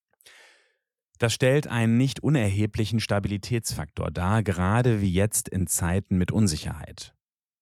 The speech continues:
Auch Know-how und Erfahrungen können in ein Unternehmen über externe Kräfte aufgenommen werden.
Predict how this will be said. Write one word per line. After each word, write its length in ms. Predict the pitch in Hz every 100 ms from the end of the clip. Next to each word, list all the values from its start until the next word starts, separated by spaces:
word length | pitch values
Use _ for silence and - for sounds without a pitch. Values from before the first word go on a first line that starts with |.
| _ _
Auch 220 | 95 98 95
Know-how 520 | 92 85 87 131 127
und 140 | 98
Erfahrungen 800 | 92 87 95 107 127 120 104 98
können 240 | 92 101
in 160 | 98 92
ein 240 | 71 92
Unternehmen 600 | 78 95 85 87 113 120
über 240 | 104 95 90
externe 440 | - - 92 90
Kräfte 400 | - 87 87 -
aufgenommen 500 | 73 101 - 76 -
werden. 340 | 80 78 73